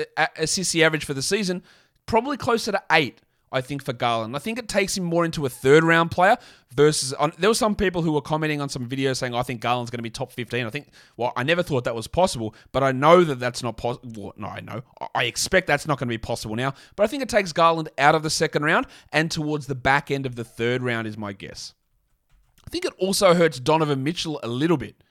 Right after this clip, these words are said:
Yeah, on that Jazz team, he was, uh, we know Mike Conley was in and out of the lineup. Mitchell was by far the number one usage player.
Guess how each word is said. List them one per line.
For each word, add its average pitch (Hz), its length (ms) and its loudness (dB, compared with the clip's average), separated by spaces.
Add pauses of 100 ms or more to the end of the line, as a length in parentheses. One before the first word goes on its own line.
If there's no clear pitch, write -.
(880)
Yeah, 135 220 0
on 170 160 2
that 156 200 2
Jazz 151 380 2
team, 151 380 -2
he 139 180 -2
was, 139 540 0
uh, 127 160 -2 (420)
we 113 80 -8
know 131 140 0
Mike 135 220 0
Conley 139 260 -2
was 123 120 0
in 139 100 -2
and 139 80 0
out 135 140 2
of 131 40 -4
the 123 80 -4
lineup. 156 420 0 (580)
Mitchell 151 300 -4
was 143 140 0
by 147 200 6
far 151 400 6
the 151 80 -4
number 143 280 0
one 131 260 -2
usage 131 440 -6
player. 147 400 4